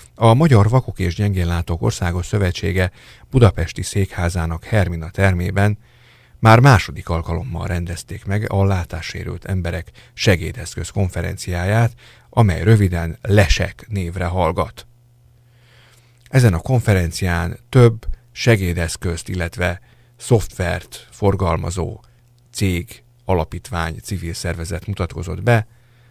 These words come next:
többek között az Értéksziget webáruház, amely látássérült emberek számára kínál többek között nyomógombos mobiltelefonokat.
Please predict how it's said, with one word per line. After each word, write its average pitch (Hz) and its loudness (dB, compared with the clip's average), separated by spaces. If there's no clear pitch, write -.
többek 120 4
között 95 0
az 98 0
Értéksziget 113 0
webáruház, 107 0
amely 104 2
látássérült 98 -2
emberek 90 -4
számára 90 -4
kínál 92 -4
többek 107 -2
között 113 0
nyomógombos 87 -8
mobiltelefonokat. 87 -10